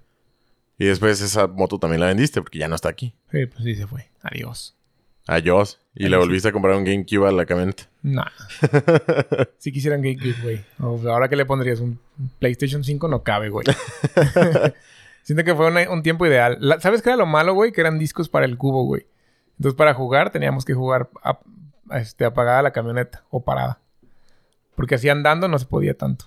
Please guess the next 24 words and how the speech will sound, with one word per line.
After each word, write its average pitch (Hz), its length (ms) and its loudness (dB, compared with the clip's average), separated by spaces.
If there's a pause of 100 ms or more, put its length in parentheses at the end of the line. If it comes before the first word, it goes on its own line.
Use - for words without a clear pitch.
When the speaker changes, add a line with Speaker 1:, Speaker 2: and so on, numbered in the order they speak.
(760)
Speaker 2:
Brin-, 127 140 -2
Speaker 1:
Se 107 380 6
Speaker 2:
brincaban 151 320 2
los 135 140 0
fue-, 139 160 -2
los 127 300 -4
discos. - 420 -10 (100)
Speaker 1:
Ah, 95 280 4
ok. 90 140 -2 (1600)
Bueno, 214 240 6
ahora 110 260 8
ya 117 120 4
hay 120 100 6
descargas 113 420 0
digitales. 107 600 -4
Speaker 2:
Sí. 180 300 -8
Speaker 1:
Ya 92 160 2
le 101 100 2
podrías 98 280 2
poner 98 260 -2
un 95 320 -4 (460)
Play 95 240 2
cuatro 98 360 2
Slim. 113 400 0